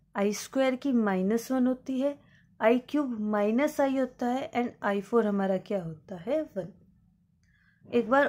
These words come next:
और थोड़ा सा हम डिटेल में समझते हैं कॉम्प्लेक्स नंबर को। तो हमने बताया कि कोई भी नंबर जो x प्लस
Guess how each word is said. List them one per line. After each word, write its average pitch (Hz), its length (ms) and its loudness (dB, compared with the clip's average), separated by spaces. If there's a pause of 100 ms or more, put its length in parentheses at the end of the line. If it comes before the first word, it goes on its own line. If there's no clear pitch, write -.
और 262 280 6
थोड़ा 247 220 8
सा 247 120 2
हम 247 120 4
डिटेल 226 360 8
में 247 80 2
समझते 202 500 -2
हैं 254 180 -2
कॉम्प्लेक्स 190 540 -2
नंबर 160 300 -10
को। 156 180 -16 (440)
तो 226 60 0
हमने 240 260 4
बताया 202 580 4
कि 262 340 -6 (440)
कोई 220 240 6
भी 262 140 2
नंबर 202 360 4
जो - 160 0 (120)
x 202 240 2
प्लस 277 320 2